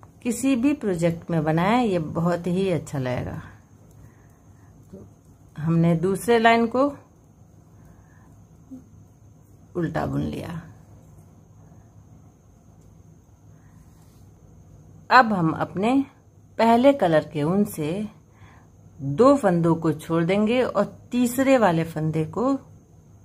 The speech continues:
पहले सीधा बुनेंगे। लूप थोड़ा लंबा ले लेंगे, फिर पहले फंदे को सीधा बुनेंगे,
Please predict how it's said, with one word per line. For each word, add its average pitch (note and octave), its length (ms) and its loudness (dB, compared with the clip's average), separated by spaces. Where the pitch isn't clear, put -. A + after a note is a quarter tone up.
पहले D3+ 320 0
सीधा E3 420 0
बुनेंगे। C3+ 440 -4
लूप D#3 280 -6
थोड़ा D3+ 160 0
लंबा D3+ 320 0
ले F#3+ 140 4
लेंगे, A3+ 360 -2
फिर B3 120 0
पहले B3 320 2
फंदे F#3 400 -4
को E3 160 -6
सीधा D3+ 400 -4
बुनेंगे, D3 460 -2